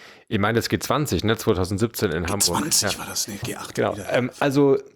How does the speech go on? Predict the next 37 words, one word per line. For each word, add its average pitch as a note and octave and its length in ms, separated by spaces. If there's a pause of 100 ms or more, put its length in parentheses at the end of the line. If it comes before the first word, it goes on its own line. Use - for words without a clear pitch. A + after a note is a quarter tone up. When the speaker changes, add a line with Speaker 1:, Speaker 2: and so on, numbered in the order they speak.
(160)
Speaker 1:
ja, C#3+ 460
ich, - 420
äh, B2 200
gebe C3+ 200
dir A#2 140
recht, C3 180
dass A#2+ 140
da, G#2+ 420
ähm, G#2 200
viel D#3 180
zu G#2 180
wenig, D3 560
äh, - 140
an - 180
Konsequenzen C3+ 640
kam. D#3+ 480
Ja, G2 100
also A2 160
da F#2 80
gab's F#2 240
ja G2+ 80
Fälle, G#2 460
wo F#2 100
Leute, F2 600
äh, E2+ 40
mit, F2 340
mit F#2+ 180
Schmerzgriffen, G2+ 960
äh, F2+ 540 (120)
also D#2+ 320 (380)
Demonstrierende G#2+ 560
wurden F#2 180
mit F#2 100
Schmerzgriffen G#2+ 580
am F2 140
Boden A#2 180
festgehalten. F#2+ 760